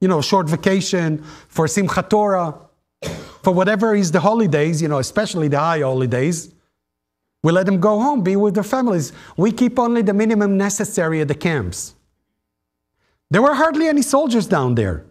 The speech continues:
And it's a drive. It's not in the center of Israel. It's down in the south. And any of you who have seen the, the maps of what's called the settlements around the border of Gaza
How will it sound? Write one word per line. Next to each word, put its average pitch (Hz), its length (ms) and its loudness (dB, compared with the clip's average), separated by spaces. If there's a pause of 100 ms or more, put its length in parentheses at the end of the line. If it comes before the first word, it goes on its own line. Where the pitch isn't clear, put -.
(1120)
And 165 160 2
it's - 140 -2
a 190 40 4
drive. 143 600 0
It's 156 200 0
not 208 200 0
in 196 100 0
the 160 80 0
center 165 380 -2
of 120 120 0
Israel. 123 340 0
It's 123 140 -2
down 202 280 0
in 185 80 0
the 165 80 0
south. 156 560 -6 (840)
And 170 160 0
any 240 220 4
of 185 140 2
you 214 160 4
who 185 100 4
have 175 120 -2
seen 214 500 0
the, 175 100 2
the 160 160 2
maps 202 600 -2 (600)
of 156 240 0
what's 175 180 0
called 202 220 0
the 160 60 -2
settlements 185 800 0
around 175 460 0
the 147 60 0
border 151 600 0 (680)
of 143 200 -2
Gaza 139 500 0